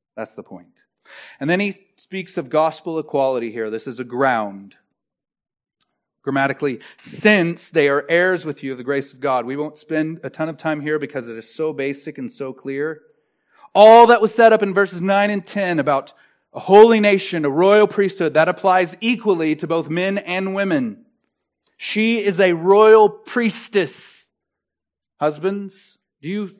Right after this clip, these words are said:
view your wife that way? She's a believer. Husbands, in the most fundamental sense,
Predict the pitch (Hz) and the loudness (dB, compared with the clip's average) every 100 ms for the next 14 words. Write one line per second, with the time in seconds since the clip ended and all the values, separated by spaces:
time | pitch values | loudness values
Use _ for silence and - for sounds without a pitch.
0 | _ 131 165 233 233 202 185 202 190 - | _ -8 -2 0 2 2 2 2 0 -4
1 | - 147 123 123 101 98 _ _ _ _ | -6 -6 -4 -8 -10 -14 _ _ _ _
2 | _ - 139 135 135 139 110 98 107 _ | _ -12 -10 -8 -8 -8 -8 -10 -12 _
3 | _ _ _ _ _ _ _ _ _ _ | _ _ _ _ _ _ _ _ _ _
4 | _ _ _ _ _ _ _ _ _ _ | _ _ _ _ _ _ _ _ _ _
5 | _ _ _ - 165 170 208 214 214 - | _ _ _ 0 0 2 -2 -4 -8 -8
6 | 143 147 170 202 - 202 196 202 202 196 | -8 -4 -2 -4 -6 -8 -6 -8 -10 -14
7 | - 127 110 120 - - | -12 -12 -10 -14 -18 -20